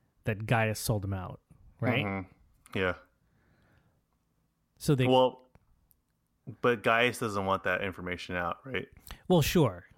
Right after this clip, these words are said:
Speaker 1: Sure. Like, but
Speaker 2: And it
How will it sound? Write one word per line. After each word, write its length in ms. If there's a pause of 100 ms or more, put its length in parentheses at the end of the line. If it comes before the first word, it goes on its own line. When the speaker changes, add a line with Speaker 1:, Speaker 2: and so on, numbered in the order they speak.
(1120)
Speaker 1:
Sure. 500 (1080)
Like, 220
but 180
Speaker 2:
And 160
it 100